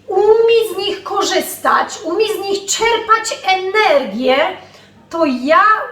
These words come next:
uważam, że czemu nie? Jeżeli dobierzemy dobrze alkohol, y, który jest, y, bardzo niskowęglowodanowy,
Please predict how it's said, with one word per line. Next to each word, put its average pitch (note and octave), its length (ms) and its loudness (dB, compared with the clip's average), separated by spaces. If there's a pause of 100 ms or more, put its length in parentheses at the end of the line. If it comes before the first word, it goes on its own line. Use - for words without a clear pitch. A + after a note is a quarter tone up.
(160)
uważam, F#4 600 0 (320)
że C#4 200 -8 (280)
czemu G#4 440 -2 (340)
nie? G#4+ 340 0 (1500)
Jeżeli F4+ 1160 0 (460)
dobierzemy F4+ 960 -2 (140)
dobrze A4 500 0 (320)
alkohol, D#4 840 0
y, E4+ 40 -12 (1080)
który G4 480 0 (300)
jest, G#4+ 840 -2
y, E4 300 -2 (200)
bardzo F4 720 0
niskowęglowodanowy, E4+ 2000 -2